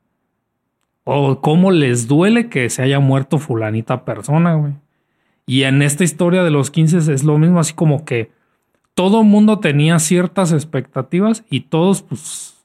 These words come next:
se la pasan a toda madre, pero ella no. Entonces hace su viaje de él, el héroe consiste en reconciliar su identidad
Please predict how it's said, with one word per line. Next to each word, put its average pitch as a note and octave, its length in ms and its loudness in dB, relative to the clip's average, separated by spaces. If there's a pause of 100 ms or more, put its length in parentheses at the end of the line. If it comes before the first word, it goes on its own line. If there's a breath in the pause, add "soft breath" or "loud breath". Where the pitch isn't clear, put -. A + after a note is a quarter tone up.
se C#3+ 120 -6
la A#2+ 160 -2
pasan F3 260 2
a D3+ 140 -2
toda F#3 160 0
madre, A3 360 2
pero A2+ 200 -4
ella C#3 180 0
no. E3 300 2 (680)
Entonces D#3+ 260 -2
hace E3 240 0
su C3+ 220 -2
viaje C#3+ 320 0
de C#3 300 0
él, D#3+ 260 0
el B2+ 180 0
héroe F3+ 320 0
consiste B2 540 -4
en D3 180 0
reconciliar B2 1040 -2 (500)
su D3+ 300 0
identidad C3 880 0